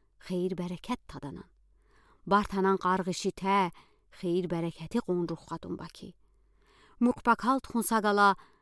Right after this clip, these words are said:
վանալ մուկպականան։ Օրնեկալ թխուն սագալա, վանալ օրնեփանան։ Սունախուն սեր բականան։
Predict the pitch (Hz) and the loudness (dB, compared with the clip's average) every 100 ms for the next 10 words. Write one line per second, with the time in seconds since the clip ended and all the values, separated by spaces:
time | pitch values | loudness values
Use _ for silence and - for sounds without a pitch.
0 | _ 160 180 202 190 170 170 - 170 - | _ -4 0 2 2 0 -4 -6 -12 -10
1 | 175 170 170 _ _ _ - - 240 240 | -8 -8 -12 _ _ _ -20 -2 2 4
2 | 240 247 277 - 254 240 233 233 233 226 | 6 8 8 6 0 4 4 6 6 6
3 | 220 247 262 240 208 190 - 185 175 160 | 4 4 2 2 2 2 0 -4 -2 -4
4 | 156 _ _ _ _ _ - - 226 226 | -8 _ _ _ _ _ -8 -4 0 -2
5 | - 214 - - 220 156 151 160 - | -2 -2 -2 -2 -2 -4 -10 -12 -12